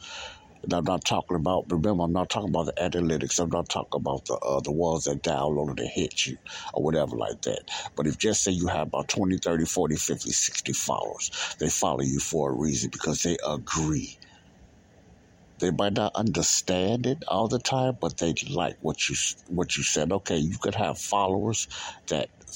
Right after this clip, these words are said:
that's down with what you saying because it sounds good. They're not too much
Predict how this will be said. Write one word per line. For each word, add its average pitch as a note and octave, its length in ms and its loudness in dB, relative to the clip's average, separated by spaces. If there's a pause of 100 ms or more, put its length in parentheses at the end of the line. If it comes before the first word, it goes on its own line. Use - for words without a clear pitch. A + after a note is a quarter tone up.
that's F2 220 2
down F#2 400 0
with E2 160 -2
what D#2 220 -2
you D2 80 0
saying D3+ 440 0 (1600)
because F#2+ 360 2
it - 40 2
sounds D#2 460 2
good. - 360 -6 (2000)
They're F#2+ 160 4
not G2+ 300 2
too - 240 0
much - 280 0